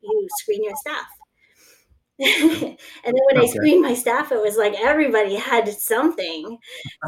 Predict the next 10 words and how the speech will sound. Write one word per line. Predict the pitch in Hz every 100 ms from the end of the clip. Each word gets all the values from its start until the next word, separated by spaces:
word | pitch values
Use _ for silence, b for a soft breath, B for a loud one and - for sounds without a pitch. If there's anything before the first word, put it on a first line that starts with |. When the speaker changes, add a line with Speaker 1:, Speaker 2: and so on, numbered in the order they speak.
| 214
Speaker 1:
So, | 226 226 220 214 -
so | - 262 254
they | 226 240
were | 269 247
all | 220 247 233
on | 220 202
board, | 202 214 208 208 208
and, | 208 202 202 196 - -
you | 214
know | 202 -